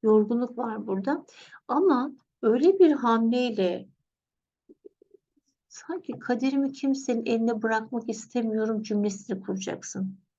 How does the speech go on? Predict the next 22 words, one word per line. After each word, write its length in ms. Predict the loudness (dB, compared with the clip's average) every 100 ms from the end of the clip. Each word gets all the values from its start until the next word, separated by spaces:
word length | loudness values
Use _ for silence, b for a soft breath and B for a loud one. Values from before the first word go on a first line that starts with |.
| _ _ _ _
Cuma 400 | -2 0 2 0
günü. 340 | -2 -6 -12 -18 _ _ _ _ _ _ _ _ _ _ _ _ b b b _ -4
Ben 60 |
az 180 | -2 -2
önce 120 | -6
cumartesi 460 | -4 0 0 -2 -6
sabahı 320 | -6 -4 -4
mı 100 | -4
dedim? 180 | -4 -8 -14
Cuma 320 | -6 -4 -4 -8
sabahı. 500 | -8 -6 -6 -8 -10 _ _ _ _ b b b b b _ -2
Ee, 380 | 0 2 0 0 -2 -4 -14 _ _ _ _ _ _ _ -4
kaderimi 400 | 0 4 4 4
kimsenin 400 | 2 -2 -2 0
eline 280 | 0 0 2
bırakmak 400 | 0 -2 -6 -8
istemiyorum 800 | -14 -2 0 2 2 2 0 -6
sembolü 640 | -2 0 0 -2 -6 -6
çalıştığında 920 | -6 -4 -4 -6 -4 0 0 -2 -2
ben 180 | -2 -2
şunu 300 | -4 -4 0
gözlemlemişimdir. 1200 | 2 2 2 2 2 0 -4 -8 -8 -8 -8